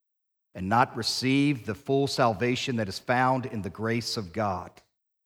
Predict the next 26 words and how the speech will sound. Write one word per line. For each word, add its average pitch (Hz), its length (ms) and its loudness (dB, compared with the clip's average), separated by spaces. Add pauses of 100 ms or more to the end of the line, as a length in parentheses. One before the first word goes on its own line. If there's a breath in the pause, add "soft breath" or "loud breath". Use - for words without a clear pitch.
(1080)
But 131 240 0
when 170 500 4
the 139 160 4
apostle 147 460 4
defends 135 460 0
himself, 113 520 0
he 135 100 0
does 117 200 0
not 139 320 4
brag 135 420 4
about 120 460 2
his 120 280 -2
heritage, 160 600 2
nor 135 200 2
does 131 200 -2
he 123 120 -2
brag 117 760 0 (360)
about 120 640 2 (580)
his 127 480 4 (140)
great 127 360 0
scholarly 131 720 2
wisdom 156 680 0 (640)
or 113 140 -2
even 151 260 2
his 135 220 0
education. 143 760 -2